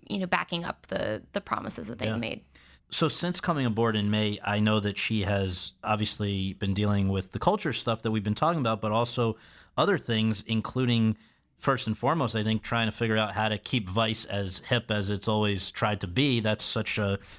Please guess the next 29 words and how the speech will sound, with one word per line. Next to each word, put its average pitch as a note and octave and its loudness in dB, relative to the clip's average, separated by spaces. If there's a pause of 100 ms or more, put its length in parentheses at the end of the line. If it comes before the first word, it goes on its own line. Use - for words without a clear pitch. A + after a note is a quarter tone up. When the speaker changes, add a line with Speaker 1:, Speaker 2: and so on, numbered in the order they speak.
Speaker 2:
central A2 0
part A#2+ 2
of G#2 -4
its F#2+ -4
brand. B2 0 (260)
And A#2 0
I A#2+ 2
think D#3 -4
she's B2 -2
discovered A#2+ 0
that A2 0 (520)
young B2 0
people B2 2
of G#2+ 0
Generation A2+ 2
Z, A#2 2
I G#2+ 2
guess G#2+ 0
the, G#2 2
the G2+ -2 (120)
demo A2+ 2
of G2 -2 (240)
young A2+ 2
people A2 2
they G2+ 2
hope A2+ 0
to G#2+ 0
reach A2 0
today, A#2 0